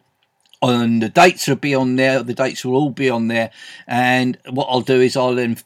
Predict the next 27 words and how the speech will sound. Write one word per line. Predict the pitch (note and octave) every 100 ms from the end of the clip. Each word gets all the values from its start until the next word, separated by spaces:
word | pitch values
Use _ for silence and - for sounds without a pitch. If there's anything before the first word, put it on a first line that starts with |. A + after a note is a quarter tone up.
| - - _ _ -
get | F3
in | C#3
contact | - B2 A#2 A#2 -
with | A#2 G2+
you. | A2+ A#2
We'll | A2+ D#3
let | D3+ C#3
the, | B2 - -
the | B2 A2+
people | - D#3+ C#3 B2
there | A2+
know | A2 A2+ A2+ G#2+
that | F#2+
you're | G#2
gonna | G2+
be | F#2+ F#2
turning | - A#2 A#2 A2
up, | A2 _ - - -
and | A#2+ A#2+ A#2+
then | B2
you | C3
can | B2+ D#3+ B2+
meet | G#2+ -
some | B2+
of | C3
our | C#3+ D#3
leaders. | F#3 G#3 D3+ G2